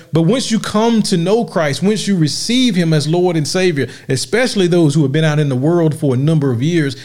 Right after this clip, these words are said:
then Satan really gets upset. That really makes him angry when he realizes he's lost the soul to Jesus Christ. And so he unleashes his,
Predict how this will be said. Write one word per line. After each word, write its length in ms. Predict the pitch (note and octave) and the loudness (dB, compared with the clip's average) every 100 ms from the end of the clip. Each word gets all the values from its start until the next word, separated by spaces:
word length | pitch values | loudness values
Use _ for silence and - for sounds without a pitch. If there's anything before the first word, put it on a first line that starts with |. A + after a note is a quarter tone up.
| - - | -10 -2
then 160 | E3+ | 0
Satan 460 | D#3+ - A3+ F3+ F#3 | 0 0 -2 0 2
really 240 | F#3 E3+ | 2 0
gets 260 | D#3 D#3+ E3+ | 0 -2 -2
upset. 500 | C#3 A#2+ D#3+ A2+ - | -4 -2 -4 -4 -4
That 200 | F3+ E3 | -4 -2
really 240 | F#3+ F3 | -2 0
makes 280 | D#3 E3+ - | 0 -2 0
him 140 | E3 | 0
angry 400 | D#3+ F3+ C#3+ A2+ | 2 0 0 -2
when 160 | A2 D3 | 0 2
he 140 | D#3 | 0
realizes 680 | D3 F#3 G3 E3 D#3 D#3 D#3 - - | 2 0 0 0 0 -2 -4 -6 -2
he's 180 | F3 | 0
lost 380 | C3+ C#3+ F#3+ G3+ | 2 0 0 0
the 80 | - | -2
soul 480 | D#3 - G3+ F#3+ F3 | -2 0 0 2 0
to 140 | E3 | 0
Jesus 340 | D#3 E3 D3+ C3+ | 0 -2 -2 -4
Christ. 400 | F#3 E3+ D#3 - - - | -2 -2 -2 -8 -10 -4
And 100 | D#3 | 0
so 160 | F3 | 2
he 180 | D#3+ G3 | 2 2
unleashes 720 | F3+ D#3+ E3 A3+ A3+ F#3+ D#3+ | 2 2 4 2 2 0 0
his, 320 | F3+ F3+ D#3+ | 0 0 -2